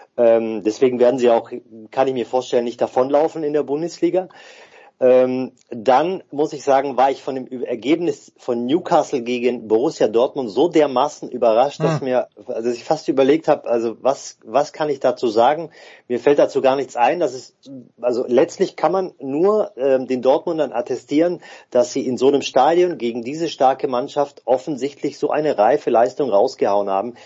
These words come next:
Speaker 1: Klar hast du natürlich auch ein bisschen Glück sicherlich im Spiel. Ähm, meine, dass da, äh, dass ich gelesen habe, dass da ein Alu-Treffer dabei war.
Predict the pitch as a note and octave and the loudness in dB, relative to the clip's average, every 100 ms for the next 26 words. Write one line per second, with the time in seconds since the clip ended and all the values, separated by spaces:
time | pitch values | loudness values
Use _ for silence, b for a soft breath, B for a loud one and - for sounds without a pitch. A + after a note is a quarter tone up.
0 | B - B2 A#2+ - G#2+ A#2 G#2+ G2+ A2 | B 0 2 0 -4 -8 -2 -2 -2 -4
1 | G#2 G#2 G2+ D#3 C#3 C3 B2 A#2+ A#2 - | -6 -6 -4 -4 -4 -2 0 0 -6 -4
2 | - B2+ B2+ B B B B A#2 A2+ A2 | 2 2 0 B B B B 2 2 0
3 | A2 G#2+ A2 G#2 G2+ - G#2 G2+ G#2 G2+ | -6 -2 -2 0 0 2 2 2 0 0
4 | G2+ G#2+ G#2 - G2+ G#2+ G#2+ - G2 A2 | 0 -4 -8 -6 -6 -4 -6 -6 -4 -4
5 | F#2+ A#2+ B2+ B2+ B2 G#2 G#2 G#2+ G#2+ G#2+ | 0 0 0 -2 0 2 4 4 2 0